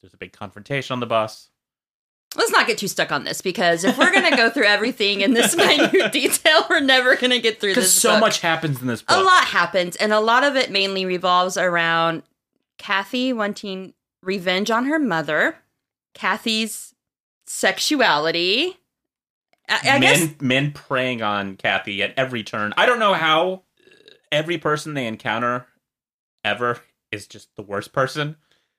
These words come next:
Speaker 1: but they, they managed to find him.
Speaker 2: They do. I don't know if I would say Doctor Paul's the worst person.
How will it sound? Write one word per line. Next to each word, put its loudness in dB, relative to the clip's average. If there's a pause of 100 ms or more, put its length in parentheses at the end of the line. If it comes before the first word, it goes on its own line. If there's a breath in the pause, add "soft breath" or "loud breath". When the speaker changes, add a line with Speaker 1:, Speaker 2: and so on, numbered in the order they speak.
(160)
Speaker 1:
but -2
they, 0
they 0
managed 0
to -2
find 0
him. -2 (600)
Speaker 2:
They 2
do. 0 (520)
I 2
don't 2
know 4
if -2
I 4
would -2
say 0
Doctor 0
Paul's -2
the 0
worst -2
person. 0